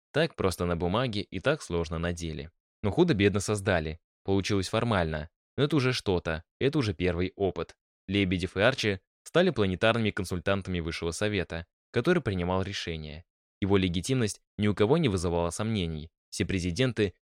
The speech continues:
являлись законно избранными своими народами. Артем к этому времени на своем звездолете проделал большую часть пути и подходил к Солнечной системе.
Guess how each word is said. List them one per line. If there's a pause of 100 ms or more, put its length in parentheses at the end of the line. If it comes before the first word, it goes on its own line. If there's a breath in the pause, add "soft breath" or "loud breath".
являлись
законно
избранными
своими
народами. (440)
Артем
к
этому
времени
на
своем
звездолете (280)
проделал
большую
часть
пути (160)
и
подходил
к
Солнечной
системе.